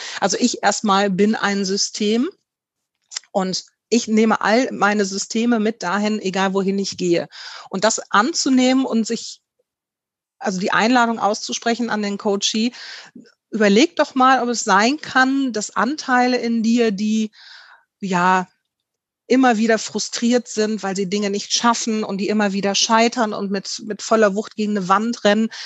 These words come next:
ob die diesen Frust, den sie da haben, nicht auch transportieren an den Arbeitsplatz. Und dann, wenn bestimmte Wörter fallen oder bestimmte, äh, bestimmte Mimiken kommen oder, ähm,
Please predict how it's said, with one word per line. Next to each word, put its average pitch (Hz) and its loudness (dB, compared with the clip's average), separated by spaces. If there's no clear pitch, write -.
ob 214 0
die 220 2
diesen 214 -2
Frust, - -2
den 208 -2
sie 185 -2
da 170 -2
haben, 180 -2
nicht - -8
auch 233 4
transportieren 262 -2
an 240 2
den 285 0
Arbeitsplatz. - -4
Und 202 -6
dann, 262 2
wenn 240 2
bestimmte 226 -2
Wörter 208 2
fallen 165 -2
oder 175 -4
bestimmte, 190 -2
äh, 208 0
bestimmte 190 -4
Mimiken 240 2
kommen 165 -6
oder, 160 0
ähm, - -10